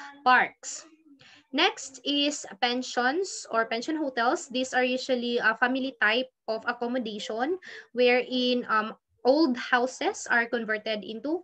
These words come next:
pension houses. Next are paradors. So paradors are usually found in Spain or in Europe.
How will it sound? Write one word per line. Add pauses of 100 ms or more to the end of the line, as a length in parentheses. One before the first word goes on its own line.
pension
houses. (680)
Next
are
paradors.
So
paradors
are
usually
found
in
Spain
or
in
Europe.